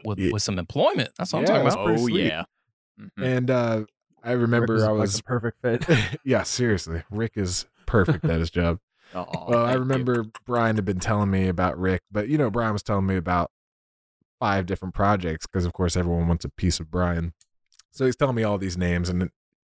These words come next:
Speaker 2: you know, it didn't really stick. I was also sm-, uh,
Speaker 1: <laughs>
Speaker 2: smoking a lot of C B D,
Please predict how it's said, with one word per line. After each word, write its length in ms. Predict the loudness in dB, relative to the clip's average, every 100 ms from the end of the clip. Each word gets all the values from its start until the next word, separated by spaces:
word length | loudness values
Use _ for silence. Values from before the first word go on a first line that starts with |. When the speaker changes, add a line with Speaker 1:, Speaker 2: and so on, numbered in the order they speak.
| _ _ -6
Speaker 2:
you 60 | 0
know, 100 | 2
it 60 |
didn't 160 | 2 2
really 140 | 0
stick. 260 | -2 -2 -2
I 60 | 0
was 100 | 0
also 260 | 0 -2
sm-, 180 | -4 -4 -6 -10 -10 0
uh, 220 | 0 0 -8 -12
Speaker 1:
<laughs> 220 | -12 -8
Speaker 2:
smoking 380 | -4 -2 0 0
a 40 |
lot 200 | 2 0
of 80 | -2
C 280 | -2 0 0
B 100 | 0
D, 340 | 0 0 0